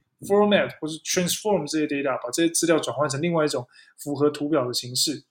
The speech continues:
还会再做一次转换。你看，光这边就转换两次了，你，你真的很难说你不会，你就是要小心啦，就是不要犯错，就是说不小心去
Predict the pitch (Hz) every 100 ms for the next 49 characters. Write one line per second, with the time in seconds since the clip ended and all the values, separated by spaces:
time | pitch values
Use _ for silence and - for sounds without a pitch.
0 | - - 165 220 226 214 180 170 120 131
1 | 127 131 170 - - - 185 185 180 180
2 | 156 123 151 110 - - 127 113 127 131
3 | - 135 131 131 - - 190 190 135 117
4 | 113 - 143 127 123 113 131 120 - _
5 | _ - - 143 185 202 180 120 - 135
6 | 127 113 143 139 139 135 147 131 - 127
7 | - - _ - 143 135 139 135 135 123
8 | 131 117 139 131 139 131